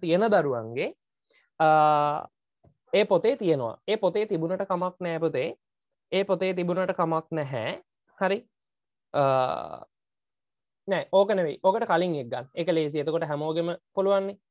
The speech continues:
ඒ නිසා මෙන්න මේ කොටස ගන්නකෝ. මේකේ නෝටිස් එක තියෙනවා. හැබැයි ඕක ලියන් එන්න එපා. ඕක ලියලා දාන්න එපා මට. හරි. මෙන්න මේ ප්‍රශ්න කොටස ගන්න. මේ ප්‍රශ්නය ලියන්න ඕනේ ඔයාගේ ලියන පොතේ. ඒ නිසා ලියලා ඉවරුනහම මං කියන්නම් මොනවද ලියන්නේ කියලා. සහ ඔය ඕකේ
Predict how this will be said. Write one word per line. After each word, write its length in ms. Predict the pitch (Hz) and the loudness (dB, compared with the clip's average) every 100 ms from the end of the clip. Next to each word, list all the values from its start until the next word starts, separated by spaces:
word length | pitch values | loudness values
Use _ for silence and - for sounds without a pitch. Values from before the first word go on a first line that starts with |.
| - | -8
ඒ 60 | |
නිසා 220 | 170 214 | -6 -2
මෙන්න 220 | 214 180 180 | -2 -2 -2
මේ 160 | 160 160 | -2 -4
කොටස 220 | 175 170 180 | -6 -6 -4
ගන්නකෝ. 420 | 175 175 180 185 - | -2 -2 -6 -6 -4
මේකේ 220 | 170 196 | -2 -2
නෝටිස් 300 | 170 156 175 | -2 -2 -4
එක 100 | 190 208 | -6 -4
තියෙනවා. 400 | 185 175 135 127 | 0 0 0 -2
හැබැයි 240 | 185 180 170 | 0 2 2
ඕක 120 | 165 185 | 4 2
ලියන් 280 | 185 180 180 | 2 2 -2
එන්න 160 | 180 190 | -4 -2
එපා. 140 | 180 139 | 0 0
ඕක 120 | 147 160 | 0 -2
ලියලා 220 | 160 160 151 | 0 0 0
දාන්න 200 | 151 170 | 0 -2
එපා 160 | 160 131 | -2 -2
මට. 220 | 120 143 | -2 -4
හරි. 160 | 143 165 - _ _ _ _ _ _ | -4 -6 -10 _ _ _ _ _ _
මෙන්න 200 | 196 226 | -2 0
මේ 160 | 233 202 | 2 0
ප්‍රශ්න 280 | 208 190 208 196 | -2 -4 -2 -2
කොටස 200 | 190 190 | 0 0
ගන්න. 200 | 160 131 - | -2 -2 -4
මේ 100 | 190 | -2
ප්‍රශ්නය 340 | 190 160 - 190 | -2 -4 -2 0
ලියන්න 300 | 156 156 175 180 | 2 2 2 0
ඕනේ 160 | 180 | 0
ඔයාගේ 240 | 175 165 165 | 0 0 -2
ලියන 220 | 147 147 139 | -2 -4 -4
පොතේ. 240 | 123 117 214 _ _ - | -2 -4 -6 _ _ -12
ඒ 40 | |
නිසා 180 | 156 196 180 | -2 0 2
ලියලා 240 | 143 160 170 | 0 0 0
ඉවරුනහම 380 | 156 160 170 180 180 | 0 -2 -2 -4 -4
මං 100 | 175 | -4
කියන්නම් 300 | 170 156 185 196 | -2 -2 -2 -4
මොනවද 300 | 147 156 175 | -2 -2 0
ලියන්නේ 300 | 147 131 113 | 0 -2 -4
කියලා. 220 | 117 120 - _ _ _ _ _ _ _ | -10 -10 -12 _ _ _ _ _ _ _
සහ 240 | - 190 196 | -2 4 6
ඔය 80 | 202 | 6
ඕකේ 320 | 175 175 | 4 2